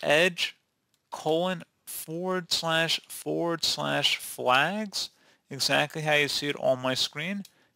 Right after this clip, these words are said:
and hit enter. In the search flags field, type in auto dark mode, and best match, Chuck Tobacco auto dark mode for web content.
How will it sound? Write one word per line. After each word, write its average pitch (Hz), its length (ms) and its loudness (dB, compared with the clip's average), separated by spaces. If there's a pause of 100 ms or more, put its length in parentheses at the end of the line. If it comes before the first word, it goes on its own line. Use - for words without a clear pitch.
and - 240 -4
hit 170 140 0
enter. 160 300 2 (500)
In 156 140 -2
the 139 80 -2
search - 320 2
flags 151 500 0
field, 190 380 2
type 151 260 -2
in 151 200 -2
auto 156 520 4 (200)
dark 135 420 4
mode, 180 380 -2 (920)
and 135 160 -4
best 147 240 6
match, 180 240 2
Chuck - 200 -2
Tobacco 139 340 -2
auto 131 360 2
dark 123 400 0
mode 131 300 -6
for - 220 -12
web 120 260 0
content. 196 640 -6